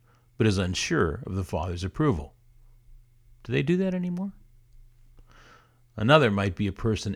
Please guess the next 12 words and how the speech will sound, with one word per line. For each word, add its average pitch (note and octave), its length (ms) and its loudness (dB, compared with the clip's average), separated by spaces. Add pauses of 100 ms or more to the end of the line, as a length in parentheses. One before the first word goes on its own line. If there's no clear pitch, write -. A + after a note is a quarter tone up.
asking A2+ 500 -4
their F#2+ 140 -2
boss G2 460 0
for - 160 -4
a F2 60 0
promotion A#2 560 0 (440)
without G2+ 320 2
any G#2 160 2
certainty F2+ 460 0
of E2+ 80 -2
the F#2+ 140 0
outcome - 420 0